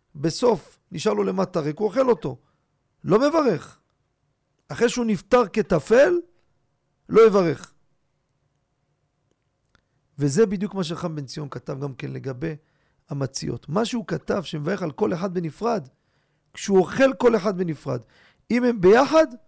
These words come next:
יש מי שכתב להפריד ולאכול, לברך על כל אחד. ואני התקשרתי לגאון הגדול, רבי ציון עמר שליטא.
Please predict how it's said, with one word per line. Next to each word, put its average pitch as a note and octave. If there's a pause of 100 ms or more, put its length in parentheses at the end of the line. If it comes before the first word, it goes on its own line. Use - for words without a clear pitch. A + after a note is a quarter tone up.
(680)
יש B3+
מי D4+
שכתב G3+
להפריד F3+
ולאכול, E3
לברך E3
על D#3
כל C#3+
אחד. - (1500)
ואני F3
התקשרתי F3+ (1300)
לגאון D3+
הגדול, C#3
רבי B2+
ציון D3
עמר C3+
שליטא. -